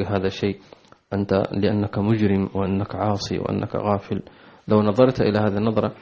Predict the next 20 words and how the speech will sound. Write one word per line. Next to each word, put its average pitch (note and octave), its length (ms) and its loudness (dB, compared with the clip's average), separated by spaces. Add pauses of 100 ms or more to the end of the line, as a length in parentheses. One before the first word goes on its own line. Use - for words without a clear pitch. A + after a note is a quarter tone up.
(240)
لم A#2+ 160 2
تستحقر A2+ 680 -2
أي A2 220 2
طعام G2 260 -2
يقدم G2 340 0
إليك، G2+ 240 2 (300)
ولا G#2+ 260 4
تشغل G#2+ 500 2
بهذا G2+ 460 0 (280)
إنسان G2+ 480 -2
بخيل G2 500 -2
أو G2 120 -2
كذا G2 300 0
إلى F#2 280 -2
آخره. - 420 -10 (600)
فأنت D3+ 440 4
وهو A#2 560 2 (320)
ارتقيا A2 600 2
بإس-، G#2+ 380 -6 (160)
ب-، G2 340 -2